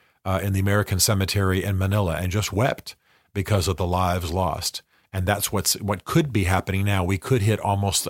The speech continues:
that number or exceed that number. Now, why am I telling you this?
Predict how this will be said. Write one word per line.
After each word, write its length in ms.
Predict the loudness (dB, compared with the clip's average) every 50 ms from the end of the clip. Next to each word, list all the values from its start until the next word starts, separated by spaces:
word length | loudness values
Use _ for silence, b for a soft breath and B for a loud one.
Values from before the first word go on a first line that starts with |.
| -6 -2
that 200 | -2 -2 -2 -2
number 240 | -2 -2 -2 -2 -2
or 180 | -2 -2 -2
exceed 440 | -2 -2 -2 -2 -2 -2 -2 -4 -4
that 180 | -6 -8 -6 -8
number. 200 | -8 -8 -6 -4
Now, 60 | -2
why 160 | 0 0 2
am 80 | 2 0
I 60 | -2
telling 320 | 0 0 0 0 0 -2
you 80 | -4 -6
this? 240 | -6 -8 -10 -10